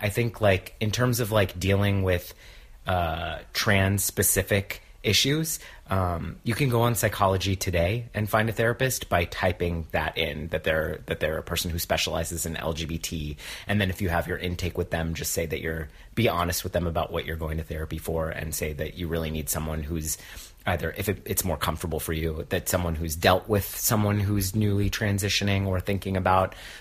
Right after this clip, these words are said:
their gender identity in a deep and complicated way, or, um, someone that is comfortable with it, that is gonna be comfortable with you,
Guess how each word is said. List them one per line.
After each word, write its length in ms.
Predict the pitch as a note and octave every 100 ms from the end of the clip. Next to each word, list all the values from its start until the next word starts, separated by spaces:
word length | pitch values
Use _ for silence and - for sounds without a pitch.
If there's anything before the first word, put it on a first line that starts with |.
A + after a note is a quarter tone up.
| -
their 140 | G2
gender 340 | F2+ F#2 F#2+ F#2
identity 480 | F#2 F#2 F#2 F#2
in 60 | F2+
a 80 | F2+
deep 260 | F2+ F2+
and 100 | F2+
complicated 540 | E2+ F#2 E2+ F2+ F2 E2+
way, 280 | F2+ F2 F2
or, 360 | E2 D#2 D#2 - - - -
um, 280 | F2 D#2+ D2+
someone 420 | - F#2 F2 E2+
that 300 | E2 E2 -
is 200 | E2 D#2+
comfortable 480 | - A#2 A#2 A#2 A#2
with 180 | A#2 A2+
it, 360 | A2+ A2 -
that 260 | F#2+ F2 E2
is 240 | F#2+ E2+
gonna 180 | D#2+ F2
be 260 | E2+ E2+ E2
comfortable 500 | - F2 F2+ E2+ E2
with 180 | D#2 -
you, 420 | E2 E2 D#2 D2+